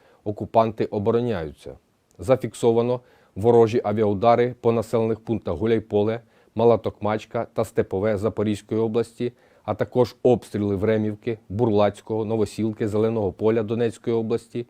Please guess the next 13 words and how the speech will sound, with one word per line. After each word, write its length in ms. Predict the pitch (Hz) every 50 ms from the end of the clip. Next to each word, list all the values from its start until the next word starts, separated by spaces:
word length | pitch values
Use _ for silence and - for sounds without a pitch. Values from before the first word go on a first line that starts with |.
| _ _ _ _ _ _ _
Ольгівського, 720 | - 107 113 120 117 101 117 117 117 - - - 117 110 107
Гуляйполя, 720 | 110 120 131 131 120 - - 101 104 110 107 107 113 117 - _ _ _ _ _ -
Залізничного, 840 | 95 117 131 127 127 110 95 107 113 110 - - 120 117 113 113
Білогір'я, 560 | 98 107 107 104 98 82 104 113 113 117 117
Малої 280 | 107 110 110 120 123 110
Токмачки, 580 | - 107 - - 113 117 120 113 - - 117
Малих 240 | 107 113 117 120 113
Щербаків 640 | - - 113 98 92 101 98 - - 123 123 131 - _ _ _ _ _
та 120 | - 107 98
Кам'янського 680 | - 120 117 117 113 110 - - - 117 107 101 98
Запорізької 600 | 90 104 - - 104 101 107 104 - - - 123 120
області. 520 | 123 110 123 127 - - - 127 127 123 _ _ _ _ _ _ _ _
Також 480 | - 127 123 - 127 127 135 - -